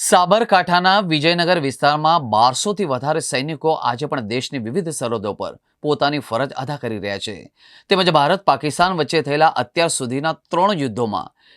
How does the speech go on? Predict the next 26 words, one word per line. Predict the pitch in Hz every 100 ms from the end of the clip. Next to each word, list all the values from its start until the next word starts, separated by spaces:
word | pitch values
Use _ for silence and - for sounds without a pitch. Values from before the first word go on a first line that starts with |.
| _
કેટલાક | 170 160 180 175
સૈનિકો | 156 139 156 165
ભાગ | 127 - 135 139
પણ | 160
લઈ | 151 135
ચૂક્યા | 107 107 107
છે. | 98 98 - _ _ _ -
સાથોસાથ | 185 165 202 - 196 165
યુદ્ધ | 160 147
દરમિયાન | 165 135 123 143 160
કેટલીક | 143 131 127
મહિલા | 113 113 139
વિધવા | 113 101 113
પણ | 151 151
થઈ | 113 107
હતી. | 95 101 62 - _ _ _ -
ત્યારે | 170 175
આજે | 175
ફરી | 185 - 160 190
એકવાર | 208 160 156 170
સાબરકાંઠાના | - 120 117 143 139 127 131 143
સરહદથી | 147 - 110 123 - 143
સૈનિકોનો | - 107 113 131 131
રણકાર | 90 104 117 165 151
થયો | 120 110
છે. | 101 104 76 -